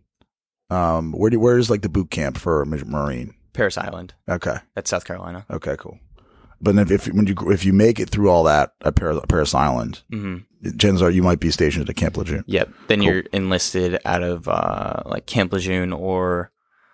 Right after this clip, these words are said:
Speaker 2: if you get real lucky, you'll be in Camp Pendleton or, uh, Twenty-nine Palms.
Speaker 1: Uh, Camp
Speaker 2: Two
Speaker 1: Pendleton is
Speaker 2: is San Diego, California.
Speaker 1: Uh-huh. So if you
Speaker 2: So
Speaker 1: get really, really lucky, go there. What's,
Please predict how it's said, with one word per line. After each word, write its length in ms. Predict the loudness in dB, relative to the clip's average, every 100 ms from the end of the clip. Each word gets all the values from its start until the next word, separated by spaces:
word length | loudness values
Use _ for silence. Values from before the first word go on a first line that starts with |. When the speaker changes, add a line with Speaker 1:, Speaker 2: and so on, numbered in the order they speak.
| _ _
Speaker 2:
if 100 | -6
you 60 | 2
get 140 | 4
real 160 | 4 4
lucky, 240 | 2 2
you'll 160 | 0 0
be 100 | 0
in 160 | -2 -2
Camp 240 | -4 -2
Pendleton 480 | -2 -4 -4 -8 -12 _ _ _ _
or, 280 | 0 0 0
uh, 220 | -4 -8
Twenty-nine 420 | -8 -8 -6 -10
Palms. 440 | -10 -12 -12 -14 -18 _ _ _ -2
Speaker 1:
Uh, 140 | 0 2
Camp 260 | 2 0
Speaker 2:
Two 120 | 0
Speaker 1:
Pendleton 680 | 0 2 2 2 0 0 0
is 200 | 2 2
Speaker 2:
is 260 | 2 0 0
San 440 | -2 -2 -4 -6
Diego, 280 | -6 -6 -8
California. 460 | -8 -8 -8 -8 -4
Speaker 1:
Uh-huh. 400 | -2 0 0 -2 -8 -20
So 220 | 0 4 4
if 80 | 4
you 60 |
Speaker 2:
So 40 | 4
Speaker 1:
get 60 |
really, 300 | 4 4 4 4
really 180 | 4 4
lucky, 240 | 2 2
go 220 | 4 4
there. 180 | 6 4
What's, 260 | 2 0